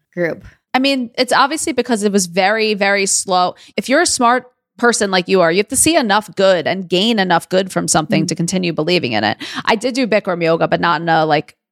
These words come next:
Speaker 2: very regimented way.
Speaker 1: Mm.
Speaker 2: But I always was fascinated because if you did hot yoga, but it wasn't Bikram, they were like, "No, you're not doing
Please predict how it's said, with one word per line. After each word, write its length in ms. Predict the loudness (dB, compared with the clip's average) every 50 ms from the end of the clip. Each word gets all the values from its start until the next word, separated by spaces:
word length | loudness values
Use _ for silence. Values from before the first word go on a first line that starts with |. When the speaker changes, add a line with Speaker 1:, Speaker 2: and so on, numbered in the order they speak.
| _ _ _ _ -4
Speaker 2:
very 300 | 0 2 4 4 4 2
regimented 540 | 2 0 0 -2 -2 -4 -6 -4 -4 -4 -2
way. 300 | 0 0 0 0 0 -2
Speaker 1:
Mm. 20 | 0
Speaker 2:
But 260 | 0 0 0 -2 _ _ _ _
I 180 | 4 6 6 6
always 340 | 6 4 4 4 2 0
was 100 | -4 -6
fascinated 640 | -2 2 2 2 2 0 -6 -6 -4 -4 -4 -4 -6
because 580 | -8 -6 -2 -2 0 0 -2 -4 -6 -10 -12 _ _ _ _ -8
if 100 | -4 0
you 140 | 2 2 2
did 140 | 2 0 0
hot 340 | 0 2 2 2 2 2 0
yoga, 400 | -2 -2 0 2 2 2 2 4
but 120 | 2 2
it 80 | 2 2
wasn't 280 | 2 0 0 -2 -2 -2
Bikram, 480 | -2 -2 0 2 2 2 2 2 0
they 120 | 0 0 2
were 80 | 2
like, 280 | 2 0 -2 -4 _ -2
"No, 140 | 0 2 2
you're 160 | 2 2 2
not 300 | 2 2 2 0 0 -2
doing 340 | -2 0 0 -2 -2 -6